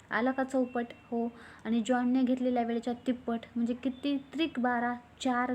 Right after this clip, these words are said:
त्रिक बारा, कारण आलं तिप्पट इथं. आता या तिघांचा जर आपण लसावी घेतला तर तो किती येणार आहे? बारा. अंजली बारा एक बारा,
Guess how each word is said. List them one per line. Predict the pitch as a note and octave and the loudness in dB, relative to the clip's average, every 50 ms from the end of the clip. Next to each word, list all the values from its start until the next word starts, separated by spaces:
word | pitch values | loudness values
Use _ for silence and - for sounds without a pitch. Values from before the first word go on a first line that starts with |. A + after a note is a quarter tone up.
| B3 - | -4 -4
त्रिक | - C4+ C#4+ C4+ - | -4 -4 -2 -2 0
बारा, | D4 B3 B3 A3+ A3+ A3 A3+ A#3 - - - - - - - - - - - - - - | 0 0 0 0 0 -2 -4 -6 -10 -14 -20 -20 -20 -20 -20 -20 -20 -20 -20 -20 -6 -2
कारण | - A3+ A3+ A#3 A#3 | 0 0 2 2 2
आलं | A#3 A#3 B3 B3+ C4 C4 | 2 2 2 2 0 0
तिप्पट | C4+ B3+ - - A#3+ A#3 A#3 | -2 -2 0 0 0 0 -2
इथं. | G#3+ G#3 - G#3+ A3 A3 - - - - - - - - - - - - - - - - - - - - - - - - - - - - - - - - - - - - - - - - | -6 -4 -4 -4 -4 -6 -10 -16 -20 -20 -20 -20 -20 -20 -20 -20 -20 -20 -20 -20 -20 -20 -20 -20 -20 -20 -20 -20 -20 -20 -20 -20 -20 -20 -20 -20 -20 -20 -20 -20 -20 -20 -20 -20 -14 -6
आता | - B3+ A#3+ - B3 | -6 -4 -2 0 0
या | B3 B3+ B3+ B3+ | -2 0 2 2
तिघांचा | B3+ A#3+ A#3 B3 C#4+ D4+ D4 D#4+ D4+ | 2 2 2 2 2 2 4 4 2
जर | C#4 C#4+ D4 | 2 4 2
आपण | C#4 C4+ C4 C4 C4 B3+ | 2 2 2 2 4 4
लसावी | B3+ B3 B3+ B3+ - A3 G#3+ A#3 | 4 4 2 0 -2 -2 0 2
घेतला | A#3+ B3+ C4 B3+ A3 F3+ F3+ - | 4 4 4 4 0 -4 -4 -4
तर | G#3 G#3+ A3+ | -6 -4 -2
तो | - A#3+ | -2 -2
किती | A#3+ A#3+ B3+ A#3+ B3 | 0 0 -2 -2 0
येणार | B3 A#3 A#3 A3+ G#3+ | 0 0 0 0 -2
आहे? | G#3+ A3 G#3+ A#3 A3+ | -2 -2 -2 -2 -2
बारा. | G#3 - A3+ A3 A3 G#3+ A3+ A3 A3+ A3+ - - - - - - - - - - - - - - - | -2 -4 -4 -4 -4 -4 -4 -6 -6 -8 -10 -16 -20 -20 -20 -20 -20 -20 -20 -20 -20 -20 -20 -10 -4
अंजली | - A#3 A#3 A#3 A3+ B3 A#3+ A#3 A#3 B3 B3+ B3+ B3+ - | 2 4 4 4 6 4 4 2 2 0 0 -2 -4 -6
बारा | A#3 A3 A3 A3 A3 A3 A3 | -6 -4 -2 -2 -2 0 -2
एक | A3 A3+ - - B3 | -2 -4 -4 -4 -2
बारा, | A3+ A3+ A3+ A3 A3 A3 A3 A3 | -2 0 -2 -2 -2 -2 -4 -4